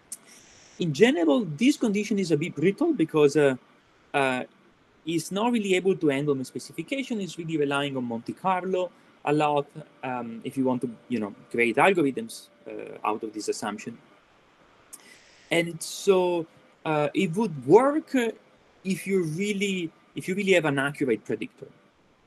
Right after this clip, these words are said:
Then there is this convexity assumption. Uh, we used it last year. Uh, I see it's coming up, uh, on arXiv, um, by Csaba, um, recently also. Um,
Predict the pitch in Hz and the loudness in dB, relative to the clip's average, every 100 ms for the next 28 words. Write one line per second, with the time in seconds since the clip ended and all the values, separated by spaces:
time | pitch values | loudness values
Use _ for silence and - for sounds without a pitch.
0 | _ _ _ _ _ - _ _ - 208 | _ _ _ _ _ -20 _ _ -2 2
1 | 226 220 208 160 170 - 151 135 208 247 | 4 4 2 0 -8 -8 -6 -2 0 0
2 | 240 214 175 160 170 165 156 170 165 151 | -2 -6 -6 -4 -2 -2 -6 -8 -8 -12
3 | - 143 131 131 139 143 135 123 120 - | -6 -4 -2 -4 -4 -4 -4 -6 -8 -6
4 | 214 202 190 180 _ _ _ - 143 135 | 2 2 2 -2 _ _ _ -4 -2 0
5 | 127 123 123 127 117 113 - 147 127 - | -2 -4 -6 -8 -6 -6 -4 -4 -4 -8
6 | - 123 120 117 120 127 113 110 110 104 | -10 -6 -4 -4 -4 -2 -4 -4 -6 -6
7 | - 151 143 143 151 147 - 117 117 113 | 0 2 4 2 -2 -4 -8 -8 -8 -12
8 | - - 113 - 143 151 160 160 - 139 | -14 -10 -8 -4 0 0 0 -6 -10 -10
9 | 123 117 117 120 120 127 143 127 135 135 | -8 -10 -14 -8 -6 -6 -8 -6 -2 -2
10 | 131 147 135 - - - - 143 143 135 | -2 -6 -8 -14 -20 -20 -6 -2 -2 -2
11 | 135 135 135 | -6 -10 -12